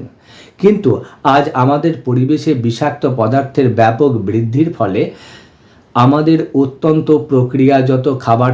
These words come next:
থেকে আমরা যে ক্ষয়প্রাপ্ত পুষ্টি গ্রহণ করি, তার সাথে আমাদের স্টিল রোপ, আহ, স্টিল রোপ of, of ফ্রি রেডিক্যালের ভারসাম্যের বাইরে।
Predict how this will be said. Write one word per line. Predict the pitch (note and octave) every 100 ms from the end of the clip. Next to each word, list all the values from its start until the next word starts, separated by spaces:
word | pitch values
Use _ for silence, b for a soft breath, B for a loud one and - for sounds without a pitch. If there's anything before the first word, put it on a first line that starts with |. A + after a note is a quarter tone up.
| B2+
থেকে | B2+ B2 B2 B2
আমরা | A#2+ C3 B2
যে | A2 B2+ B2+
ক্ষয়প্রাপ্ত | - A#2 A#2 A#2 D#3 D#3+ -
পুষ্টি | C#3+ B2+ C3 B2+ - C3
গ্রহণ | G#2+ A#2 A#2 F3
করি, | E3 B2 A2+ -
তার | A#2 A#2+
সাথে | - D#3+ D#3 F#2+ - - b b b b b
আমাদের | - B2+ D#3+ G#3 G#3+ G#3+ - - - C3+
স্টিল | - - C#3+ C3
রোপ, | A2 A#2 C#3+ A#2 -
আহ, | C3 B2 A#2+ C#3
স্টিল | B2+ C#3+ C#3+
রোপ | C3+ C#3 C3
of, | B2 A#2 B2
of | A#2 A2+
ফ্রি | C3 C#3 C3+ B B A2+
রেডিক্যালের | A#2 C3 D3+ D#3+ D3+ B2+
ভারসাম্যের | - A2 - A#2 A2 G#2+ G#2+
বাইরে। | E2 E2+ E2 D#2+